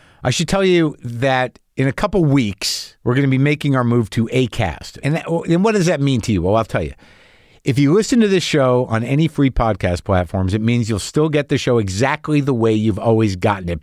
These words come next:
But there will be hundreds of additional episodes for you to listen to.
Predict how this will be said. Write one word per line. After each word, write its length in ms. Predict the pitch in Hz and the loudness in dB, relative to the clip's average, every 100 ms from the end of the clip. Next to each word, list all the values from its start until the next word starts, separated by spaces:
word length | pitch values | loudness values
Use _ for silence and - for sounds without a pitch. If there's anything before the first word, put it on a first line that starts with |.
| - | -2
But 360 | 165 - - - - - - _ _ _ | 0 -2 -12 -20 -20 -20 -20 _ _ _
there 200 | 101 135 | -2 0
will 160 | 127 123 | 2 2
be 160 | 120 | 2
hundreds 520 | 101 - 185 180 180 147 | 0 0 0 2 2 0
of 120 | 110 | -2
additional 500 | 101 139 147 151 143 | -2 -2 0 0 -2
episodes 580 | 127 - 107 - 92 92 | -2 -2 -2 0 0 0
for 140 | - 98 | -4 -2
you 180 | 92 | -2
to 180 | 92 113 | -2 -4
listen 400 | 127 208 - 120 | -2 -2 -2 -4
to. 280 | - 92 73 | -2 -4 -4